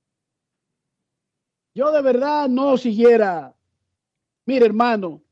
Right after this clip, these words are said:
usted sabe lo que usted comprometer el futuro de una organización y que pácata, te salga un muchacho con una vaina rarísima. No, no, no, no, no. Yo sería,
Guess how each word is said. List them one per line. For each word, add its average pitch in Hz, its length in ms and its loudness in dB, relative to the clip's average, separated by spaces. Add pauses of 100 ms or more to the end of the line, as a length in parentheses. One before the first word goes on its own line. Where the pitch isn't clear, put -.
usted 180 200 -10
sabe 294 180 -4
lo 269 60 0
que 240 60 -6
usted 254 160 0
comprometer 233 500 -2
el 226 100 -2
futuro 226 280 -4
de 240 60 2
una 233 100 -2
organización 214 640 0
y 214 80 2
que 208 120 0
pácata, 214 580 -2 (240)
te 190 100 -10
salga 220 220 0
un 233 80 2
muchacho 220 320 0
con 202 120 -2
una 226 120 0
vaina 220 240 2
rarísima. 196 500 -2 (2500)
No, 139 460 -2
no, 131 240 0
no, 113 180 0
no, 98 200 -6
no. 85 260 -12 (400)
Yo 196 280 8
sería, 208 280 4